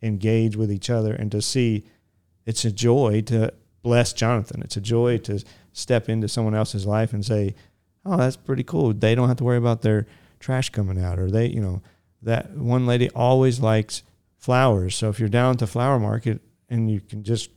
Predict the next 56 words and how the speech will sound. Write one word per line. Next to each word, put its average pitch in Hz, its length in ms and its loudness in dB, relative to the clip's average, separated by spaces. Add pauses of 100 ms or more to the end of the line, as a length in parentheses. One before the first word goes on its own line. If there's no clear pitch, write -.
grab 113 280 0
some 110 140 -2
flowers 107 600 2
and 98 200 -4 (100)
throw, 113 140 0
put 127 200 -4
'em 127 100 2
on 117 80 2
her 107 80 2
porch, 123 360 -2
and 107 100 -2
she 131 120 0
doesn't 135 280 2
know 120 140 6
where 123 120 6
the 113 60 2
flowers 127 380 2
come 139 220 0
from, 104 300 0
but 98 260 -4
they're 107 200 2
there, 110 460 4
and 98 180 -2 (480)
you 110 100 -8
just 110 380 -4 (260)
pay 120 160 4
attention 117 420 2
and 104 120 0
see 123 180 0
you 117 100 4
the 113 100 2
next 117 220 2
time 107 260 0
and 107 120 -2
say, 113 260 0 (460)
"Those 156 180 -4
are 180 40 -2
pretty 151 240 0
flowers. 160 400 0
Where'd 160 160 2
you 156 60 -4
get 156 160 0
those?" 147 340 2
You 117 80 2
know, 117 80 0
those 131 260 4
kind 147 180 2
of 123 120 0
things 135 360 0 (600)
were 123 100 0
simple. 135 520 0
And 147 160 2
it, 156 100 2
we 170 180 6
do 196 300 4
it - 240 0